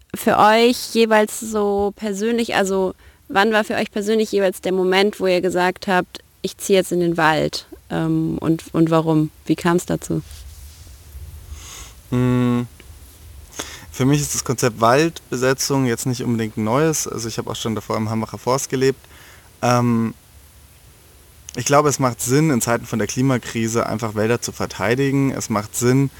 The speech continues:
Speaker 2: hier quasi eine reelle Utopie aufzubauen gegenüber das Kap-, äh, gegenüber dem kapitalistischen Patriarchat, was wir draußen in der Gesellschaft haben. Ähm,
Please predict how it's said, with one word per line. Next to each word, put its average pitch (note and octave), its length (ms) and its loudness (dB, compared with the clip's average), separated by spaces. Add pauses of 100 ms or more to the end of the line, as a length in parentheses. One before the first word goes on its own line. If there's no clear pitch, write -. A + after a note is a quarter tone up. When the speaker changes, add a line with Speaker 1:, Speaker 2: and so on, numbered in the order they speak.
(340)
Speaker 2:
hier B2+ 260 2
quasi A2+ 320 0
eine A2 140 2
reelle A2 360 2
Utopie - 480 -6
aufzubauen B2 880 2
gegenüber A#2 480 0
das G#2+ 140 -2
Kap-, - 220 -2
äh, G#2+ 120 0
gegenüber A#2 340 0
dem A2 120 0
kapitalistischen A2+ 600 -4
Patriarchat, G#2+ 640 -2
was G#2+ 100 -2
wir G#2+ 80 -2
draußen A2 300 -2
in - 20 2
der G#2 80 0
Gesellschaft G2+ 480 -4
haben. A#2+ 380 0 (760)
Ähm, G#2+ 560 0